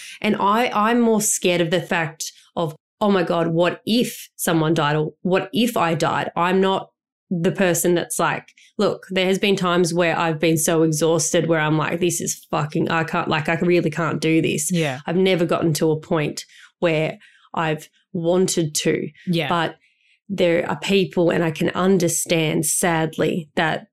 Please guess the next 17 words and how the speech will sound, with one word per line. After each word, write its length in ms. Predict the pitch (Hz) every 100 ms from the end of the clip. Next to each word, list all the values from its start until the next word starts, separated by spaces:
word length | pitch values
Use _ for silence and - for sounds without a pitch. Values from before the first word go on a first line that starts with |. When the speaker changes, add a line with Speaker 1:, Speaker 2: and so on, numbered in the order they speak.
| _
Speaker 1:
people 520 | - - 180 156 175 170
can 260 | 190 175
get 220 | 165 156 -
to 180 | 175
a 80 | 160
point, 460 | 156 - 160 147 156 _ _ _ _ _
and 140 | 202
especially 760 | 190 - - 285 - 269 240 -
even 320 | 208 196 190
if 180 | 185 -
they've 200 | 180 170
had 280 | 170 160 151
postnatal, 1080 | - 165 160 - - _ _ 175 165 160 156
perinatal, 720 | 175 160 165 160 160 160 160
or 320 | 170 160 160
one 500 | 156 160 156 208 254 - _ _ _ _ _ _
round 580 | 180 170 170 240 311